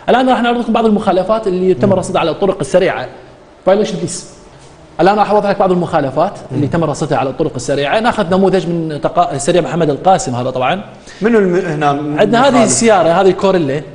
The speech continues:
Speaker 2: مخالف.
Speaker 1: اللي هي رقمها الشمالي. طبعًا البع-، البعض يقول الشمالي ما تتخ-،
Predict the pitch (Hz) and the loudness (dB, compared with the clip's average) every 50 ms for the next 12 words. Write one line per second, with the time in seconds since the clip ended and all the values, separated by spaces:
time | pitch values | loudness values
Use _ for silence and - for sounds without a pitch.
0 | - - 160 151 - 147 123 107 101 - - - 165 165 175 180 180 185 175 - | -12 -10 -10 -6 -4 -2 -2 -2 -4 -8 -8 -4 0 2 4 4 4 4 4 2
1 | - 202 196 175 - - 180 180 185 151 147 156 147 160 151 160 151 139 160 156 | 2 0 -2 -2 0 0 0 0 2 2 0 0 -2 -2 -2 -2 -2 -2 0 0
2 | 143 175 165 156 160 156 175 170 156 147 135 131 - - 160 165 165 160 156 156 | 0 0 0 0 -2 -2 -2 -4 -4 -6 -8 -10 -12 -10 -8 -6 -6 -4 -6 -8
3 | 156 - - - - | -10 -12 -18 -16 -14